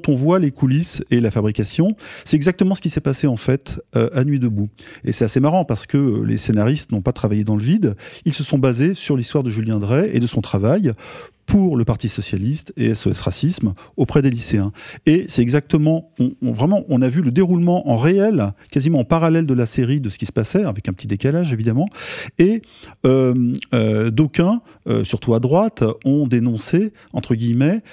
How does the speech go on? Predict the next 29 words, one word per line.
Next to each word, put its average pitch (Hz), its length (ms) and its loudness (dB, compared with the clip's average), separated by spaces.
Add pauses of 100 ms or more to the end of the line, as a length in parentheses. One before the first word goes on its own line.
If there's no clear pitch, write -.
(220)
euh, 117 120 0
Benoît 135 360 2
Hamon 135 380 0 (240)
et 143 100 2
Julien 127 300 0
Dray 156 360 0
comme 143 280 0
les 120 160 0
organisateurs, 113 840 0
ou 143 200 0
en 110 80 -2
tout - 100 -10
cas 156 120 2
Benoît 110 340 0
Hamon, 135 260 0 (300)
euh, 120 100 0
de 139 220 0
cette 156 440 -4 (100)
pseudo-opposition. 135 1400 -2 (800)
Et, 127 320 0
euh, 104 240 -2 (460)
euh, 110 140 -4
qui - 160 -4
fait - 100 0
passer 98 320 0
évidemment 120 640 0
les 107 180 2
jeunes, 117 640 0
euh, 104 360 -2